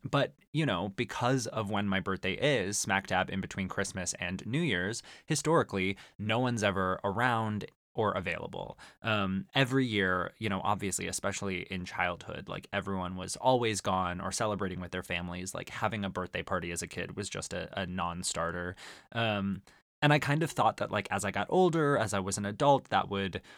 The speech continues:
not be the case as much anymore because, like, you think, okay, kids, they're on their parents' schedules, they're, like, traveling out of state to see their,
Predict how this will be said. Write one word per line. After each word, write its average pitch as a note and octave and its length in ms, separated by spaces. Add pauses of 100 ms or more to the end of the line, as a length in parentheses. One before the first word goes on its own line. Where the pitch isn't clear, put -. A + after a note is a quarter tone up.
(180)
not G#2+ 240
be A2+ 80
the F#2+ 100
case G#2+ 540
as C#3+ 180
much D3+ 180
anymore E3 400
because, A2 400
like, G2+ 300 (640)
you D#3 100
think, C3+ 300
okay, G2+ 240
kids, G2+ 400
they're G2+ 180
on G2+ 100
their G2 120
parents' G2 360
schedules, F#2 720
they're, F#2+ 160
like, F#2 180
traveling F#2 560 (320)
out G2+ 120
of F#2 100
state G#2 320
to G#2+ 120
see - 180
their, F2+ 340